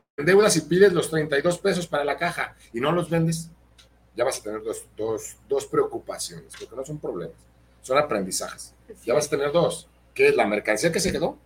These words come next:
Speaker 1: y pagarle a la persona que te financió.
Speaker 2: Así
Speaker 1: Ese
Speaker 2: es.
Speaker 1: es el único consejo que yo les daría.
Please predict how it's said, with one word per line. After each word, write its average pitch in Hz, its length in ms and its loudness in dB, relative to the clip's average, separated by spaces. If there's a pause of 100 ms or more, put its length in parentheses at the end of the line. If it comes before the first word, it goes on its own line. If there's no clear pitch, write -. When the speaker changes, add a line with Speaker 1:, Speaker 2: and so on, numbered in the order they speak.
(140)
Speaker 1:
y - 100 -6
pagarle 110 400 4
a 135 40 4
la 127 140 0
persona 95 400 -8
que - 100 -14
te 90 120 -18
financió. 92 520 -14 (340)
Speaker 2:
Así - 160 -14
Speaker 1:
Ese - 100 -2
Speaker 2:
es. 127 120 0
Speaker 1:
es 156 80 0
el 165 120 4
único 165 260 2
consejo 131 300 -4
que 120 80 -6
yo 107 80 -2
les 117 100 -4
daría. - 240 -10